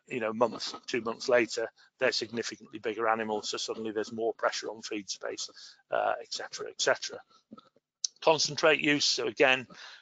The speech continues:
targeting that around the forage quality, uh, and, and feeding something which is suitable. So if we've got a low protein forage, then it's, it's not good economic sense to use a low protein concentrate.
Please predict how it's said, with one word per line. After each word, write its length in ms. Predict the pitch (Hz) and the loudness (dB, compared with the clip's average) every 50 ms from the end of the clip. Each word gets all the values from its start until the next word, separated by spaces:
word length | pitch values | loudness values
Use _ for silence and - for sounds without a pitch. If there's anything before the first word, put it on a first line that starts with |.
| _ _ _ - | _ _ _ 8
targeting 520 | - 143 139 135 117 127 - - 127 127 | 10 10 10 10 6 0 -6 -8 -4 -2
that 200 | 123 113 - - | 0 0 0 -2
around 360 | 123 123 123 123 120 117 113 | -2 2 2 4 2 2 -2
the 60 | 107 | -6
forage 380 | - - 156 156 156 147 - - | 4 8 10 10 10 8 4 2
quality, 540 | - 151 147 143 - - - 135 131 120 - _ - - - _ _ - | 4 4 4 4 2 -2 -4 -4 -4 -6 -10 _ -20 -20 -20 _ _ 0
uh, 220 | - - 117 117 117 - - | 2 2 4 2 2 0 -2
and, 180 | 117 117 113 - | -4 -6 -8 -10
and 180 | 120 113 107 - | -12 -12 -12 -8
feeding 340 | - - 123 117 110 110 113 | -2 0 0 0 0 -4 -8
something 340 | - 117 110 107 113 107 | -10 -12 -12 -12 -14 -14
which 200 | 101 - - - | -10 -6 -6 -4
is 80 | 110 - | 0 0
suitable. 480 | - - 139 120 - - - - - - _ _ | 0 0 0 -2 -6 -10 -14 -16 -20 -20 _ _
So 240 | - - 120 110 110 | -6 -6 -4 -4 -6
if 140 | - - - | -6 -8 -10
we've 120 | 104 - | -8 -4
got 140 | - 120 110 | -2 -2 -2
a 40 | 110 | 0
low 360 | 113 120 131 143 151 143 131 | 2 6 8 8 8 6 4
protein 500 | - - 147 139 131 - 131 127 123 120 | 2 0 0 0 0 -2 -6 -8 -8 0
forage, 520 | - 135 131 131 127 127 123 120 - - - - - - - - - _ _ | 6 8 8 10 8 8 6 2 -4 -12 -14 -18 -18 -18 -18 -20 -20 _ _
then 360 | - 123 123 123 120 123 123 - _ - | 6 6 6 6 4 0 -6 -12 _ -2
it's, 480 | 117 113 - - - - - - - - - | -2 -2 -2 -2 -2 -2 -2 -2 -4 -8 -14
it's 220 | 123 - - - - | -12 -10 -10 -10 -10
not 360 | 139 127 127 127 123 - - - - - - _ - - _ | -10 0 2 4 4 4 2 -4 -14 -20 -20 _ -20 -8 _
good 200 | - 127 117 110 - - | 4 4 4 4 0 -8
economic 500 | 120 117 - 127 113 113 110 110 104 - | -10 -6 -4 -2 -2 -2 -2 -4 -4 -2
sense 340 | - 123 110 107 - - - | -2 -2 -2 -2 -6 -10 -12
to 120 | - 113 | -10 -12
use 280 | 110 113 104 104 104 104 | -10 -8 -8 -8 -8 -6
a 40 | |
low 360 | 101 107 110 110 113 110 110 104 | -6 -2 2 4 4 4 4 2
protein 420 | - - 110 101 - - 101 104 | 0 -2 -2 -2 -4 -8 -12 -8
concentrate. 560 | - - 110 110 - - - - - - - | -8 -8 -6 -6 -8 -10 -10 -12 -12 -12 -12